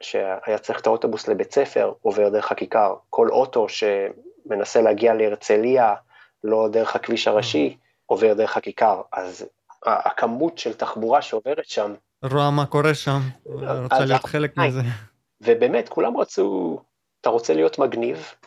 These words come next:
Speaker 1: קנה סקייט, בוא לכיכר."
Speaker 2: <laughs> זה הסצנה, זה המקום.
Speaker 1: ונק-
Speaker 2: אז אתם כאילו הסצנה הראשונה כביכול של סקייטבורד ברמת השרון, כאילו אמרת, היו כמה ותיקים אולי לפניכם, אבל אפשר להגיד, בגדול זה היה סצנה אחת.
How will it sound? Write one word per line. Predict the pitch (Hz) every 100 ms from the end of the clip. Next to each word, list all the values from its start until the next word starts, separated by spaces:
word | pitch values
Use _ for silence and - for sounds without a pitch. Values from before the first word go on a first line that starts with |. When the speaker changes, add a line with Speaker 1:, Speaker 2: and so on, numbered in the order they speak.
| _ -
Speaker 1:
קנה | 135 175
סקייט, | - 127 -
בוא | 139 135
לכיכר." | 104 - -
Speaker 2:
<laughs> | - 151 - 143 - 151 - _ - - - - - 135
זה | 143
הסצנה, | 135 - 165 151
זה | 135 151
המקום. | 147 135 160 147 127
Speaker 1:
ונק- | 117 117 - - 135 - - - - - - _ _ 120 120
Speaker 2:
אז | 127
אתם | 143 214
כאילו | 202 220 208
הסצנה | 180 - 202 196 185
הראשונה | 170 - - - 151 143 151 175 196 190
כביכול | - 165 170 175 160
של | - 123
סקייטבורד | - 147 143 147 151 139 _
ברמת | 127 123 123 131
השרון, | 123 - 127 139 151 147 - -
כאילו | 143 135
אמרת, | 143 139
היו | 143 143 156
כמה | 160 151 139
ותיקים | 139 131 - 175 180
אולי | 170 160 - 156
לפניכם, | 139 - 139 - 190 180 156
אבל | 139 139 135 143 _ _ _ _ _
אפשר | _ 135
להגיד, | 131 127
בגדול | 131 139 135 147
זה | 135 131
היה | 131
סצנה | - 147 135 131
אחת. | - 165